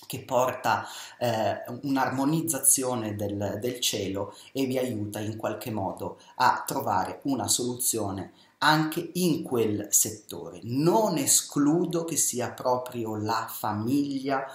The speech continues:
o una persona che gravita attorno alla vostra vita a portarvi la soluzione. Quello che cambia è soprattutto il vostro atteggiamento. Sarete meno, meno arroganti, meno buriosi, meno,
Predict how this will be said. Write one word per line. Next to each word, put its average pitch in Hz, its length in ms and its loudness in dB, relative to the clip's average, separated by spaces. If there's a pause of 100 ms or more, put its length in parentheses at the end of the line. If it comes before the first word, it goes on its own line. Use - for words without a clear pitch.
(280)
o 196 340 6
una 139 600 4
persona 127 760 2
che 113 320 -4 (240)
gravita 127 580 2
attorno 131 560 -2
alla 104 140 -2
vostra 127 400 -2
vita 101 460 -8
a - 260 -4
portarvi - 760 2
la - 240 -4
soluzione. - 880 -2
Quello 226 280 2
che - 160 -6
cambia 175 500 6
è 131 60 2
soprattutto - 760 -6
il 104 60 -6
vostro 110 420 -4
atteggiamento. 95 840 -10
Sarete 107 480 -4
meno, 104 480 -2 (380)
meno 110 420 -2
arroganti, 120 840 0
meno 107 300 -4
buriosi, 117 840 -2 (280)
meno, 117 840 0